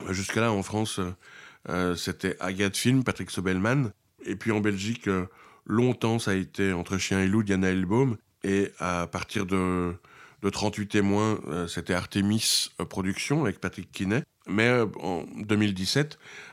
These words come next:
euh, c'est la société de production Synecdoche de David Frenkel qui a notamment été le producteur de Claude Lanzmann, qui produit, euh, ces films et qui produit aussi Des Hommes,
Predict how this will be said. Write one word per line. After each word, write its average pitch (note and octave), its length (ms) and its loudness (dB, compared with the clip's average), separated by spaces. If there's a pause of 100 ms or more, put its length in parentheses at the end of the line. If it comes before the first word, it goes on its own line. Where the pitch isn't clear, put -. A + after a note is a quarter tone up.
(140)
euh, F2+ 520 2
c'est A2 340 2
la F#2 480 2
société G#2 340 -2
de G2+ 100 0
production G2 580 -2
Synecdoche G#2 540 2 (680)
de F#2 200 -4
David G2 360 0
Frenkel G#2+ 580 0 (540)
qui - 80 -8
a - 20 -6
notamment E2 320 0
été D#2 180 -4
le D#2+ 80 -2
producteur E2 680 -6
de F2 60 0
Claude G#2+ 220 2
Lanzmann, G#2 560 2 (360)
qui A#2+ 120 2
produit, A2 600 2
euh, G2 320 2
ces G2+ 200 -2
films F3+ 340 4 (500)
et G#2 80 -2
qui - 140 -4
produit G2+ 300 -2
aussi A2 320 0
Des G#2+ 300 2
Hommes, G#2 320 4